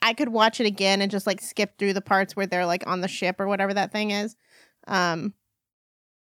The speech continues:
and just, but I could just watch the action sequences, like, on a regular <laughs> basis, probably, particularly,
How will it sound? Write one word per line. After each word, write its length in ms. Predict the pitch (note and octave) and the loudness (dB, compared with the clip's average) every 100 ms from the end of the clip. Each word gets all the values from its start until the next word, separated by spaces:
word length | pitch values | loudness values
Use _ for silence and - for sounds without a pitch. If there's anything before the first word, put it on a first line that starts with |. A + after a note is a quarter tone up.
| _ _ _ _ | _ _ _ _
and 180 | G3+ G3+ | 2 4
just, 360 | G3+ G3 - - | 4 4 2 -8
but 380 | G3 F#3 A3 A3 | -10 0 4 6
I 100 | B3 | 6
could 160 | D#4+ | 2
just 200 | A#3+ C4 | 2 0
watch 260 | G3+ F#3+ - | 4 4 4
the 60 | E3 | 2
action 360 | D3+ F#3 G3 | 2 2 -6
sequences, 600 | G3 F3+ F#3+ F#3 E3 F3 | -6 -6 -6 -6 -6 -4
like, 180 | D3 E3 | -4 -4
on 140 | E3 D#3+ | -4 -4
a 40 | |
regular 260 | - - G#3+ A3+ | -4 -2 -2 0
<laughs> 60 | - | 2
basis, 500 | B3+ - - C#4 E3+ | 2 4 2 2 -2
probably, 540 | B3+ - C4 A#3 B3+ | -2 -2 -2 2 2
particularly, 1120 | B3 C4+ F4+ E4+ F4 E4+ D#4+ D4 C#4+ C#4 C4+ | 4 4 2 4 4 6 6 6 6 4 2